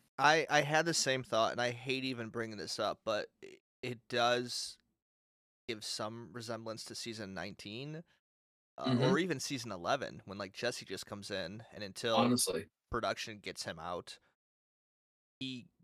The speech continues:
Speaker 1: was the leader of that entire cast. <sighs> And so, like, I know what you mean. It's like, yes, I wanna see her play Big Brother, and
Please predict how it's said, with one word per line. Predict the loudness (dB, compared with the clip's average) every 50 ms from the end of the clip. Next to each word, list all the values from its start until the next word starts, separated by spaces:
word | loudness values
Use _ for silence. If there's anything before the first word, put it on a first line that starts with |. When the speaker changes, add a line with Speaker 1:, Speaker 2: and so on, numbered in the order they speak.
| _ _ _ _ _ _ -6
Speaker 1:
was | -6 -4 -4 -6 -8 -10 -10 _ _ _ _ _ _ -6
the | -6
leader | -4 -2 -4 -4 -4 -4 -6 -6 -6
of | -6 -2 0
that | 0 0 0 -2
entire | -8 -6 -2 -2 -2 -2 0
cast. | -2 -2 -2 -2 -2 -6 -6 -8 -10 -16 -20 -20 _ _ _ _ _ _ _ _ _ _ _ _ _ _ _ _ _ _ _ 2
<sighs> | 2 2 2 -2 -4 -4 -4
And | -4 -4 -4
so, | 2 6 8 8 8 8
like, | 8 8 8 8 8 6 4 -2 -12 -16 _ _ _ _ _ _ _ _ _ _ _ _ _ -10 _
I | -4 -4 -2
know | 2 6 6
what | 6 6 6 4
you | 0
mean. | 2 2 2 4 4 2
It's | 0 2 4
like, | 6 6 6 4 0
yes, | -2 2 2 2 4 4
I | 2 2
wanna | 2 2 0 0 0
see | -2 -4 -2 -2
her | -2 -2
play | 0 2 2 2
Big | 2 2 0 0 2
Brother, | 2 4 4 4 4 2 2 2
and | 2 0 0 -2 -4